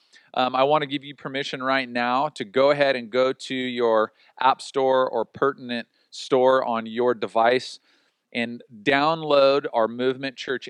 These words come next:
app. Uh, one of the easiest ways to follow along with us on a Sunday morning is on our app. I do my best to put all my notes into,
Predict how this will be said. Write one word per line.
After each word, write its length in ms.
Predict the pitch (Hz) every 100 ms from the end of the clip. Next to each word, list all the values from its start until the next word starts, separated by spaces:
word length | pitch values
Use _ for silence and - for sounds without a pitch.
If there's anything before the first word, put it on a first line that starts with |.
| -
app. 340 | 139 147 156 - _ _ _ -
Uh, 120 | 107
one 240 | - 147
of 80 | 151
the 80 | 147
easiest 420 | 185 202 196 175
ways 200 | 156 143
to 80 | 139
follow 320 | - 135 131
along 500 | 127 127 127 127 127 123 _ _ -
with 220 | 127 127
us 240 | 127 117
on 140 | 131 120
a 40 |
Sunday 320 | - 135 127
morning 440 | 123 127 123 113 110 _ _ _ -
is 160 | 123
on 120 | 139
our 120 | 127 131
app. 260 | 131 120 -
I 100 | 139
do 140 | 160
my 160 | 160 147
best 240 | 147 147
to 80 | -
put 120 | 156
all 180 | 143 143
my 160 | 139 127
notes 440 | 127 156 175 - -
into, 760 | 156 170 170 - 147 143 165